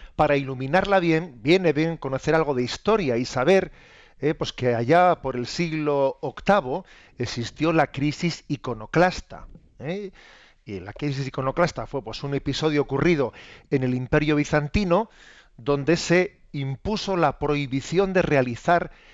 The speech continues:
imágenes religiosas, ¿no?, en todo el territorio imperial, y la Iglesia tuvo que enfrentarse con ello, y la verdad es que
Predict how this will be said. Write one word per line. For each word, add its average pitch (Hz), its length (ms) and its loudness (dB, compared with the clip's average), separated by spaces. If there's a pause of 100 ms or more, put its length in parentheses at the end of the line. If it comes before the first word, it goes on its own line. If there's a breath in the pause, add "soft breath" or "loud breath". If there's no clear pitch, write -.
(180 soft breath)
imágenes 160 560 0
religiosas, 127 840 -2
¿no?, 185 180 -4
en 185 100 -8
todo 147 180 -2
el 139 120 2
territorio 135 540 -4
imperial, 127 560 0 (320 loud breath)
y 160 120 2
la 127 100 4
Iglesia 143 360 2
tuvo 143 320 -4
que 135 220 2
enfrentarse 123 640 -4
con 113 180 -10
ello, 156 320 0
y 131 220 0
la 123 80 -2
verdad 123 180 0
es 147 100 -2
que 165 240 0